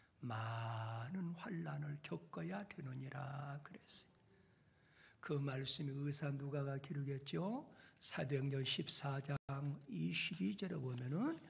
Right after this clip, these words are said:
"제자들의 마음을 굳게 하여 이 믿음의 머물러 있으라 권하고 또 우리 하나님 나라에 들어가는 많은 환난을 겪어야 할 것이라." 그랬어요. 이 말씀은 완전한 구원을 이루기 위해서는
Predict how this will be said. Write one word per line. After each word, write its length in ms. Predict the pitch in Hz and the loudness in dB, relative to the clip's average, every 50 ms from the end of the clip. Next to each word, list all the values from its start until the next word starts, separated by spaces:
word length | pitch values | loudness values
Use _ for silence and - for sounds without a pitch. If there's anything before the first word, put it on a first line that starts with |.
| - - - - - - | -14 -16 -16 -16 -18 -10
"제자들의 600 | - - - 143 139 135 131 139 123 131 139 135 | -6 -2 2 4 4 6 6 6 4 6 4 6
마음을 340 | 135 139 135 135 135 135 135 | 6 6 6 4 4 2 2
굳게 400 | 131 - 151 139 - - - 156 | 0 0 -2 -4 -2 -2 0 2
하여 360 | 135 139 139 139 139 135 151 - | 2 4 4 4 2 0 0 2
이 180 | 147 143 135 127 | 2 2 4 4
믿음의 380 | 135 143 131 139 139 143 139 135 | 4 2 4 4 4 4 4 4
머물러 360 | 135 139 139 139 143 135 135 | 2 2 2 2 2 2 2
있으라 340 | 135 - - 156 139 135 131 | 2 2 2 2 0 0 -2
권하고 580 | - - 143 135 139 135 135 131 127 135 135 131 - - | -2 -2 -2 0 0 0 0 0 -2 -4 -6 -6 -4 0
또 340 | 160 147 147 151 147 - - | 2 4 6 6 6 4 4
우리 140 | - 147 143 | 4 4 4
하나님 640 | 143 - - 165 160 160 160 160 160 160 160 156 156 | 4 2 2 4 4 6 8 8 8 8 6 6 4
나라에 640 | 156 147 147 151 151 151 165 190 226 269 320 - - - - - - - - - - - | 4 4 4 4 4 4 6 6 6 6 6 2 -2 -8 -12 -14 -16 -16 -18 -18 -14 -4
들어가는 560 | - - 135 135 127 127 131 127 131 127 123 | 0 4 4 6 6 6 4 4 4 4 4
많은 340 | 123 131 131 135 139 135 131 | 4 4 4 4 4 4 2
환난을 720 | 123 - 190 196 190 190 185 175 175 233 330 403 403 - - - - - - - - - - - - - - - | 2 2 2 4 4 4 4 6 6 6 6 6 4 2 -2 -10 -16 -20 -20 -20 -20 -20 -20 -20 -20 -20 -18 -6
겪어야 840 | - - 127 117 - - - - 135 135 143 165 208 262 285 320 330 - - - - - - - | -2 -2 -2 -2 -2 -6 -4 -2 0 0 2 4 4 4 4 2 0 -4 -10 -20 -20 -20 -20 -14
할 240 | - - - 139 120 - | -10 -6 -4 -4 -4 -4
것이라." 1120 | - - 127 - - - - - 139 135 135 147 151 147 147 147 151 156 156 156 156 160 | -4 -4 -2 -2 -2 -2 -2 -2 -2 -2 -2 -2 -2 -2 0 -2 -2 -2 -2 -4 -6 -6
그랬어요. 440 | - - - 220 208 - - - - - - - - - - _ _ _ - _ - _ _ - _ _ - - - - _ _ _ _ - - - - - - - | -8 -10 -10 -10 -8 -6 -8 -8 -10 -14 -20 -20 -20 -20 -20 _ _ _ -20 _ -20 _ _ -20 _ _ -20 -20 -20 -20 _ _ _ _ -20 -20 -8 -4 4 12 12
이 220 | 311 294 311 294 | 12 12 12 12
말씀은 560 | 262 247 247 269 302 330 - - 381 311 254 233 | 12 12 12 12 12 12 12 12 12 12 12 12
완전한 600 | 208 269 294 370 392 392 349 330 302 277 262 269 | 12 12 12 12 12 12 12 12 12 12 12 12
구원을 320 | - 277 285 262 254 247 | 12 12 12 12 12 12
이루기 260 | 240 302 370 359 330 294 | 12 12 12 12 12 12
위해서는 320 | 254 220 - 220 214 190 | 12 12 12 12 12 12